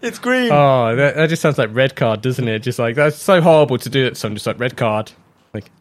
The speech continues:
Speaker 2: "Your face is ugly." <laughs> It offends my mirror. <laughs> Uh, yeah, but it's,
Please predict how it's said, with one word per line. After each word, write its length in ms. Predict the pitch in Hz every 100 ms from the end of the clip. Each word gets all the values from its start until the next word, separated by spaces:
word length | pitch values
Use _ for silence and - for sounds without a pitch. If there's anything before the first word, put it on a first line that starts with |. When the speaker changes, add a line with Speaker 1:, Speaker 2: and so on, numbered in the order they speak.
| _
Speaker 2:
"Your 140 | 139
face 260 | - 107 -
is 80 | 147
ugly." 320 | 131 - - - 147 -
<laughs> 220 | - -
It 260 | - - 175
offends 300 | 190 170 170
my 140 | 170
mirror. 280 | 180 98 - - - -
<laughs> 180 | 127 - - - _ - _ - - - - - _
Uh, 280 | 123 123 120
yeah, 240 | 135 117 107
but 160 | 180
it's, 220 | 214 -